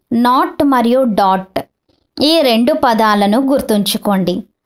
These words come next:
not అంటే చెయ్యరాదు అని ఆలోచిస్తూనే dot అనగా బిందువు పెట్టేయాలి. నాలుగు గంటలు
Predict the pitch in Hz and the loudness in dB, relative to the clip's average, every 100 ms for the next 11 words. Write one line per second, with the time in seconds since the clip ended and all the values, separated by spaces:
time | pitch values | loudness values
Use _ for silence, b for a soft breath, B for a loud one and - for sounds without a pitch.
0 | _ _ 226 226 240 294 294 269 269 285 | _ _ -2 0 0 0 0 0 0 -2
1 | 277 254 220 220 220 208 196 226 196 - | 0 0 0 2 2 0 0 -2 -4 -12
2 | _ 254 285 302 220 202 214 247 254 - | _ -2 0 0 0 2 2 0 0 -2
3 | 240 - 254 247 285 453 466 b b b | -2 -2 -2 0 0 -2 -6 b b b
4 | 214 190 220 208 208 - - 220 226 262 | -4 0 0 -2 -4 -8 -2 0 0 0
5 | 220 214 208 240 285 262 202 208 202 196 | 0 0 2 0 0 0 -2 -2 0 0
6 | 196 190 208 - _ _ b b b b | 0 0 -4 -8 _ _ b b b b
7 | - 220 214 214 254 247 254 214 208 208 | -4 0 2 2 0 0 0 0 0 0
8 | 254 | 0